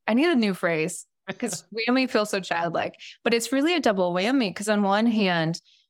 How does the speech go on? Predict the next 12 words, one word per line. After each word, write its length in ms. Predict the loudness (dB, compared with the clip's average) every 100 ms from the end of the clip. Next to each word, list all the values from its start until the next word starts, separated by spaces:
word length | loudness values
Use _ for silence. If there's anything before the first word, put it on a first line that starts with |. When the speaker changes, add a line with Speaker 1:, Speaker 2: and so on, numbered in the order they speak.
| -6
Speaker 1:
so 200 | 0 2
the, 240 | 2 0 0
um, 480 | 0 0 0 -4 -8 _ -2
compensation 840 | 0 2 0 2 0 0 0 -2
part 440 | -2 -4 -2 -6 -10 _ _ -4
requires 400 | -2 2 2 0
a 60 | -2
ton 200 | 0 0
of 100 | 0
prefrontal 540 | 0 2 0 0 -2
cortex 680 | -2 -6 -4 -6 -4 -8 -4
energy. 640 | -4 -4 -4 -4 -4 -6